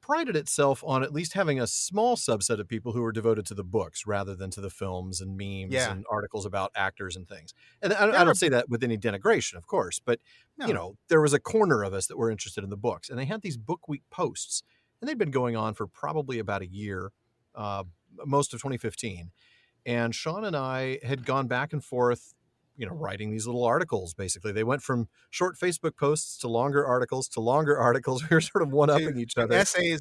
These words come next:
Speaker 2: with footnotes and refer-,
Speaker 1: Yes.
Speaker 2: like, how many, how many secondary sources can we reference in this, this
Speaker 1: Uh-huh.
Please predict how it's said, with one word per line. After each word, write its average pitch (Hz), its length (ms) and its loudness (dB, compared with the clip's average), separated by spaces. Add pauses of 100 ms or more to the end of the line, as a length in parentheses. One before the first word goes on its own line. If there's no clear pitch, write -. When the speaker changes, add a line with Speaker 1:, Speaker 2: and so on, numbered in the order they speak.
Speaker 2:
with 151 160 0
footnotes 127 720 -4
and 120 180 -4
refer-, 135 200 -2
Speaker 1:
Yes. 143 100 8
Speaker 2:
like, 143 140 4
how 165 160 0
many, 190 160 -4 (260)
how 202 160 2
many 262 180 0
secondary 170 520 0
sources 156 420 -2
can 139 100 -6
we 127 120 -4
reference 127 440 -4
in 120 120 -6
this, - 360 -10
this - 40 -6
Speaker 1:
Uh-huh. 131 680 4